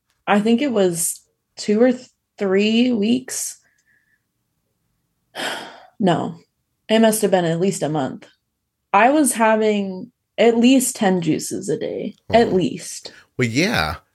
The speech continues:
Speaker 2: 'cause that's way too much insulin for you, I would
Speaker 1: But,
Speaker 2: think.
Speaker 1: but, you know, what's funny is I found your podcast two days after I got out of the hospital, because that's just me trying to get all my resources,
Speaker 2: Right.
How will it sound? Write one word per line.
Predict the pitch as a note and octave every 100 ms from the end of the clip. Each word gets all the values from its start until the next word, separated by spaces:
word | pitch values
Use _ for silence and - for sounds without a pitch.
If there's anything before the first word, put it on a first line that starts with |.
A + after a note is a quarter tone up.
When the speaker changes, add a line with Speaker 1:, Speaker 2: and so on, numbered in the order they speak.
| -
Speaker 2:
'cause | D#3+
that's | E3 D#3 -
way | C#3+ D3+ E3
too | D#3+ -
much | C#3+ B2 B2
insulin | D#3 G#3 - F#2 F2+
for | -
you, | E2 E2 C#2+
I | D2+
would | E2+
Speaker 1:
But, | B3 -
Speaker 2:
think. | C2+ -
Speaker 1:
but, | G#3+ C4+ B3+
you | C#4
know, | D4+ D4+
what's | A#3 -
funny | - C4+ E4+ A#3+ G#3
is | G#3+ A3
I | A#3
found | C4 A#3+ A3 G3+
your | A#3
podcast | A#3+ G3+ F#3+ F#3 - F3 E3 E3 D#3+ - - -
two | - G#3+
days | F#3+ F#3 F3
after | F3 E3+ E3+ E3 E3+ E3+ E3
I | F#3+ F3
got | F3 E3
out | D#3
of | D#3+
the |
hospital, | D#3+ C#3+ - - - - G#3 G3+ -
because | F#3 F#3 F#3
that's | F#3+ F#3
just | G#3 -
me | F3+ E3+ F3 F#3+ _ _
trying | - G3+ F#3
to |
get | F3+ F#3+ F#3
all | F#3
my | F#3+ F#3+
resources, | G#3+ G3 G3 F#3 E3+ F#3+ G3 G3+ -
Speaker 2:
Right. | A2 G2 G#2